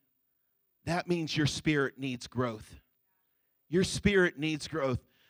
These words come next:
Now, some of you, you may be sitting here saying, "Aaron, this is such a great message. Thank you. And, and I've been doing this thing for twenty years. I'm a twenty-year-old Christian. I'm a ten-year-old Christian. I'm a five-year-old Christian. I'm so glad you're preaching this.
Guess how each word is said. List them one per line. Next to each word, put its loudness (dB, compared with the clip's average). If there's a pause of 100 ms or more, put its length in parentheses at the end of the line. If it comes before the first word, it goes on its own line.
(180)
Now, 0
some 2
of 4
you, 4
you 2
may 6
be 2
sitting 2
here 2
saying, 0
"Aaron, 6
this 2
is -2
such 4
a -2
great 8
message. 2
Thank 2
you. 4 (640)
And, 4
and -2
I've 2
been 4
doing 6
this 6
thing 6
for 2
twenty 2
years. 8
I'm 2
a 4
twenty-year-old 8
Christian. 2
I'm 2
a 4
ten-year-old 4
Christian. 4 (320)
I'm 0
a 4
five-year-old 4
Christian. 2
I'm 0
so 8
glad 0
you're 2
preaching -2
this. 2